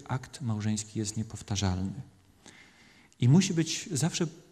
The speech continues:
pokazywany jako, jako rzeczywistość bardzo pozytywna. Y, akt małżeński, sama seksualność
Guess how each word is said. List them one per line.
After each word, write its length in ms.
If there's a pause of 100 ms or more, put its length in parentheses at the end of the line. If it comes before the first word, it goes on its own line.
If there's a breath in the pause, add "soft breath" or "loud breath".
(160)
pokazywany 680
jako, 420 (480 loud breath)
jako 200
rzeczywistość 560
bardzo 800 (180)
pozytywna. 640 (960 loud breath)
Y, 440
akt 180
małżeński, 840 (160)
sama 280
seksualność 920